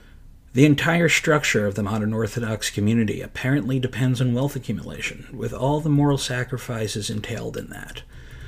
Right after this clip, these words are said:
The entire system depends on people squeezing, squeezing every last cent of whatever income they can get. The entire system is dependent on the wealthy supporting it. The entire system is fundamentally unavailable to those without the income of the American upper class,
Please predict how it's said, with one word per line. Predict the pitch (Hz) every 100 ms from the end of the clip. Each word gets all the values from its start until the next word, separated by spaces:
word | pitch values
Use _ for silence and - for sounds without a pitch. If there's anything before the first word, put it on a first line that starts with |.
| - - - - - -
The | 131
entire | 131 160 165 151
system | - 143 - 110
depends | 95 117 107 110
on |
people | 107 117 101
squeezing, | - 127 120 120 107 - - -
squeezing | - - 147 135 139 127
every | 165 190
last | 147 147 139
cent | - 127 120
of | 110
whatever | 107 110 107
income | 104 101 - 92
they | -
can | 104
get. | 107 - - - - - - - - - -
The | 131
entire | 135 139 165 165
system | - 151 - 127
is | 101
dependent | 107 - 127 117
on | 117 110
the |
wealthy | 107 113 107 101
supporting | - 104 - - 69
it. | - - - - - - - -
The | 135
entire | 143 143 151 147
system | - 143 - 113
is | 104
fundamentally | - 117 110 110 104 107 107
unavailable | 104 98 104 120 113 147
to | - 110
those | 113 113 104 104
without | 104 117 110
the | 104
income | 113 117 110 98
of | 101 110
the | 110
American | 107 104 98 107
upper | 98 -
class, | 123 120 - -